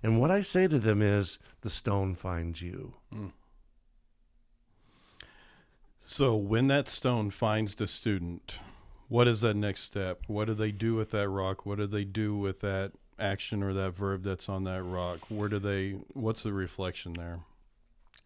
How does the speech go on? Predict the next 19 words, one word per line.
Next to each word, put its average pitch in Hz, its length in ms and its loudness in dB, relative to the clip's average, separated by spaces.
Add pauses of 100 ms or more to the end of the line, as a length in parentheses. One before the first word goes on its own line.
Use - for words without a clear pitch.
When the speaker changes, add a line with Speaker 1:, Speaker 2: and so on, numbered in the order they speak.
Speaker 1:
It's, 123 340 2
uh, 107 440 8 (480)
I 120 80 0
feel 160 360 6
a 127 60 8
little 147 380 8
bit 123 320 6
like, 110 480 2
uh, 95 420 2
a 95 80 -10
fortune 107 560 -2
teller, 92 480 0 (880)
that 110 380 2 (260)
Speaker 2:
<laughs> - 200 -16
Speaker 1:
it's 120 440 0
not 160 300 4
so 151 200 4
much 143 320 4
about, 123 720 4